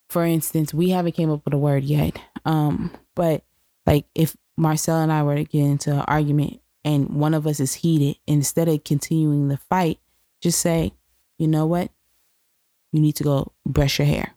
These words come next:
So he knows, like, "Hey, I'm upset. I don't wanna continue with this right now. Not in front of the kids.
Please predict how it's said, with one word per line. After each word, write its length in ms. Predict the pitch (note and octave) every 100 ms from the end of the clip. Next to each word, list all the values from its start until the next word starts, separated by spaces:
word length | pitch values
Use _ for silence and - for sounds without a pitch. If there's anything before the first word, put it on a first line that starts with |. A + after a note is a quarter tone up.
| _ _ _ _ _ _ _ _ _ _ _ _ _ -
So 200 | F3 D#3
he 240 | D#3 E3+
knows, 480 | D#3+ F3+ F#3 D#3 C#3+
like, 200 | D3 C#3+
"Hey, 300 | F3+ D3+ C#3+ - _ _ _ _ _ _ _ _ _ _ -
I'm 200 | D3+ F3
upset. 480 | G#3 - D#3+ D#3 -
I 80 | D3
don't 160 | D3 C#3+
wanna 120 | D#3+
continue 500 | - E3 G#3 G3+ F#3+
with 160 | D#3
this 240 | - D#3 -
right 160 | C#3+ -
now. 320 | D3 D3 E3+ _ _ _ -
Not 180 | D3+ C#3+
in 60 |
front 200 | - F3
of 60 | F#3
the 80 | G3+
kids. 640 | - A3 E3 E3+ - -